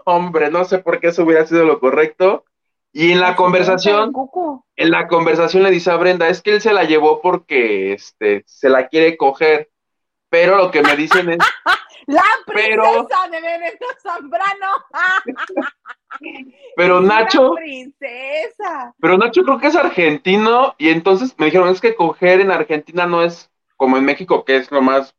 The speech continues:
Speaker 1: corriente y vulgar que le
Speaker 2: Lo
Speaker 1: puedes
Speaker 2: más
Speaker 1: decir a
Speaker 2: guarro,
Speaker 1: alguien".
Speaker 2: ajá,
Speaker 1: Vamos
Speaker 2: ajá.
Speaker 1: a coger. Total que la otra fue y aventó tierra y le agregó de su cosecha, y pues toda la casa acabó odiándolo y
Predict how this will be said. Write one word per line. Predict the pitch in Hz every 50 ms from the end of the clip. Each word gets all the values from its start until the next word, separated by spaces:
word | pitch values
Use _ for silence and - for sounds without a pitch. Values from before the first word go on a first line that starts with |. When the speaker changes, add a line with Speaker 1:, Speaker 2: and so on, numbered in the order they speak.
| _ _ _
Speaker 1:
corriente | - 120 117 110 - 110 127 139 147 151 151 143 - 160 156
y | 135
vulgar | 120 120 123 120 123 127 135 -
que | - 131
le | 123 117
Speaker 2:
Lo | 107 110
Speaker 1:
puedes | 123 135 139
Speaker 2:
más | - - 117
Speaker 1:
decir | 131 131 127
a |
Speaker 2:
guarro, | 123 123
Speaker 1:
alguien". | 135 139 147 151 -
Speaker 2:
ajá, | 262 226 208 240 247 214 220 254 269 - -
Speaker 1:
Vamos | - 415 392 392 359
Speaker 2:
ajá. | 277 254 - 254
Speaker 1:
a | 180 156 -
coger. | - 131 131 135 131 131 120 - _ _ _ _ _ _ _ _ _ _ _ _ _ _ _ - -
Total | - 175 175 - 208 214 214
que | 240 254
la | 233 220 208 208
otra | 208 226 214 214 208
fue | 185 190 202 202 202 208 208 202
y | 202 202 196 185 - - _ _ _ _ _ _ _
aventó | - 143 147 151 151 139 175 175 175 170
tierra | 180 175 170 160 180
y | 190
le | 180 175
agregó | 151 143 147 143 143 139 160 175
de | 190 185
su | 180 170
cosecha, | - 135 135 135 131 - 170 165 165 - 175 165 165 175 196 - _ _ _ _ _ _ _ _ _ _ _ _ -
y | 117
pues | 120 - 123 123 123 _
toda | - 151 165 170 170
la | 165 151 143 -
casa | 151 151 151 151 175 156
acabó | 143 - - - - 131 131
odiándolo | 131 131 147 151 143 139 139 139 147 139 139 143 147 151 143
y | 123 104 -